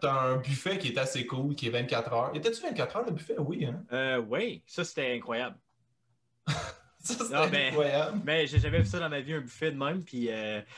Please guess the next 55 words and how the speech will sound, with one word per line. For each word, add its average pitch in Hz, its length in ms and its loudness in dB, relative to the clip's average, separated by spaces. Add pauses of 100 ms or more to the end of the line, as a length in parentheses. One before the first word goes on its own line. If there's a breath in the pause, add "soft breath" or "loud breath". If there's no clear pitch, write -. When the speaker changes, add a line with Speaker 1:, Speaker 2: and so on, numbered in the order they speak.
(160 loud breath)
Speaker 2:
puis 123 220 2
ouais, 135 200 0
pour 135 120 -2
mille 147 140 2
sept 151 220 -4
cent 165 120 -2
vingt-six 160 260 -6
piastres, 175 320 -4 (320)
t-, - 100 -20 (180)
t'étais, 185 360 -2
t'avais 165 200 -2
les 185 120 2
pieds 185 120 -4
sur - 100 -4
le 160 60 -2
bateau, 156 320 2
puis 165 140 -8
tu, - 80 -20 (320)
tu - 100 -16
pouvais 131 200 -4
avoir 123 260 0
du 117 100 -12
fun, 107 240 -8 (100)
là, - 160 -18
tu 127 100 -6
sais. 135 80 -10 (760 soft breath)
Euh, 98 380 -8 (520)
Speaker 1:
Ouais, 170 220 4
c'est 151 140 0
ça. 196 160 4
Puis 151 140 0
t'as 165 100 4
accès 147 200 2
à 180 60 6
toutes 180 180 0
les 147 140 2
activités. 143 440 0
Ici, 143 300 -2
on 151 160 4
voit, 151 360 4
je - 120 -8
vais 123 60 -8
juste 143 180 -8
mettre, 135 260 -4
je 131 60 -10
sais - 160 -4
pas 160 120 -4
si 143 200 -4
ça 127 140 0
va 117 100 -2
vous 117 80 -2
tasser 117 480 -4
ici, 139 200 -4
là, 175 120 0
mais 120 200 0